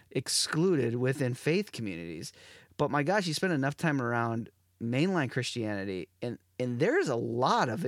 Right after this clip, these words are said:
inclusion here, and yet it still feels like something isn't working, you know?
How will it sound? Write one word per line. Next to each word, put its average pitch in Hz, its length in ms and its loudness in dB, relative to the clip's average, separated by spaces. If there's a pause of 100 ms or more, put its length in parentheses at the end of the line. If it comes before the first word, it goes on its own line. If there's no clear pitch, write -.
(120)
inclusion 208 760 -2
here, - 300 -12 (280)
and 151 160 2
yet 185 180 4
it 170 160 4
still 240 380 2
feels 196 340 2
like 160 240 4
something 160 800 2
isn't 143 340 0 (260)
working, 135 600 -4 (160)
you 127 160 -2
know? 120 240 0